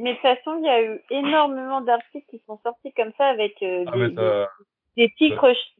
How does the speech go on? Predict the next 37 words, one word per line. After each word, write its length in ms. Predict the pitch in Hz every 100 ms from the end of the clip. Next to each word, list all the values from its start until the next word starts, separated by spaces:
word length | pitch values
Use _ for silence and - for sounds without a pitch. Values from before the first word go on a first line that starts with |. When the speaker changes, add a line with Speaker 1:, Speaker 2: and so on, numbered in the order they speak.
| 208
Speaker 1:
des 80 |
titres 420 | - _ _ 269 247 -
chocs, 220 | 349 - - - _
mais 140 | 220
qui 160 | - 233
ne 140 | 233
veulent 180 | 208 208
rien 240 | 202 233 254
dire, 260 | 285 240
du 160 | 202 208
style 260 | - 190 -
ça. 220 | 262 302 480 _ _
Il 80 | 233
y 40 |
a 60 | 233
eu 120 | 254
aussi 340 | 254 - -
un 180 | 285 247
article 600 | 269 277 - 311 269 233
par, 260 | 233 226 214
euh, 240 | 214 208 -
un, 160 | 214 220 -
un, 460 | 214 208 202 196 202 _ _ _ _ _ _ _ _
un 60 | 208
magazine 440 | 208 208 220 226
connu, 320 | - 247 262
je 60 | 233 208
sais 100 | 208
plus 180 | - 254
le 100 | 240
nom, 280 | 233 240 240
c'est 120 | 214
peut-être 180 | - 226 -
Libé 420 | 220 226 233 233
ou 380 | 208 190 185 185
le... 200 | 185 185
je 120 | -